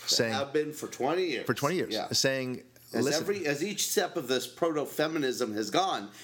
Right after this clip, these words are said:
Speaker 2: at each step, uh, uh, uh,
Speaker 1: Right.
Speaker 2: now it's, uh-oh, now it's really out.
Speaker 1: The,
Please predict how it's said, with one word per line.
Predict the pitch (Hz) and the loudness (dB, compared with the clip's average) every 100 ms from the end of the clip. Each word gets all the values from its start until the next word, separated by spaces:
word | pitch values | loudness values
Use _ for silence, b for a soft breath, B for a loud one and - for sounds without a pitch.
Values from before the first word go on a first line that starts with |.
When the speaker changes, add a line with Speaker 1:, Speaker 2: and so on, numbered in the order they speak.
| B | B
Speaker 2:
at | 131 | 0
each | 160 156 | 2 0
step, | - 147 214 - - - | 0 2 2 -2 -12 0
uh, | 190 226 220 - - | 2 2 -2 -6 -2
uh, | 170 226 233 - | 2 2 0 -2
uh, | 175 214 202 | 0 0 2
Speaker 1:
Right. | 180 | 0
Speaker 2:
now | 175 202 | 2 0
it's, | 175 147 - - - B B B | 0 -2 -2 -2 -2 B B B
uh-oh, | 165 214 143 135 | 2 4 0 2
now | 170 185 | 2 2
it's | - | 0
really | 160 196 165 107 | 0 2 0 -2
out. | 90 - | -4 -4
Speaker 1:
The, | 101 | -4